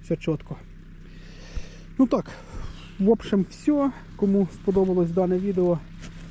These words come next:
підписуємось на канал, ставимо лайки. Я буду продовжувати знімати, показувати, розказувати, вести свій сільський блог,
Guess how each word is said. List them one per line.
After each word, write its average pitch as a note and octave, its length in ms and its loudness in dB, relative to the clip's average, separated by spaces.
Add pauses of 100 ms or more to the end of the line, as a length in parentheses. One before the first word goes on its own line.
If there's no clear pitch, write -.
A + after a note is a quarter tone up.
(260)
підписуємось F#3 760 4
на F#3+ 100 4
канал, A3+ 520 4 (1040)
ставимо E3+ 440 2
лайки. G3+ 460 2 (1080)
Я D#3 140 2
буду E3 200 2
продовжувати F#3 680 2 (340)
знімати, F3+ 400 0
показувати, E3+ 680 -2
розказувати, F3 760 -2 (840)
вести E3+ 400 2
свій F3+ 220 -4
сільський F3 420 -2
блог, F#3 260 2